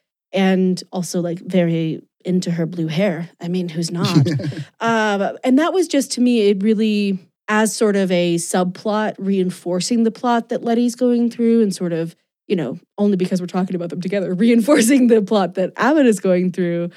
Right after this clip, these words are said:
Speaker 1: I just thought it was a really powerful way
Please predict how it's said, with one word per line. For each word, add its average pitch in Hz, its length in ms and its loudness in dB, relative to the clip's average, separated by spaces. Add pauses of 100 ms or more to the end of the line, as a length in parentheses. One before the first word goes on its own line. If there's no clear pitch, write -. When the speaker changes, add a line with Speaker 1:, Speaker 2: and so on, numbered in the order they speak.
(340)
Speaker 1:
I 208 100 -2
just 254 200 -2
thought 262 140 2
it 269 80 4
was 226 120 2
a 202 80 2
really 185 500 2 (220)
powerful 185 800 -2
way 165 440 -2